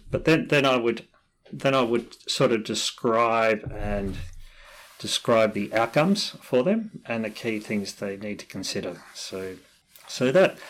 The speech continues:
so I guess that, that one is a little bit easier 'cause I've been doing that for a long time, and it, it does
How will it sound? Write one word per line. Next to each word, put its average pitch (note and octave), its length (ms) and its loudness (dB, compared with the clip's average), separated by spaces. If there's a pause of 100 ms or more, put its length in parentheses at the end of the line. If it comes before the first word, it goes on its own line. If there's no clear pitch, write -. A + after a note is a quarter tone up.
(160)
so D#3+ 180 6
I D#3+ 60 10
guess G3 180 8
that, D#3 300 4
that E3 220 6
one E3 180 6
is C3+ 320 2
a C3 100 4
little E3 160 8
bit D3 160 4
easier D3+ 380 4
'cause C3+ 240 2
I've B2 160 4
been A#2 160 2
doing A#2 260 0
that A2 160 -4
for B2 100 0
a G#2 40 2
long G#2+ 200 2
time, A#2 360 -2
and A#2 120 -2
it, A2 160 -8
it A2 200 -4
does G#2+ 380 -2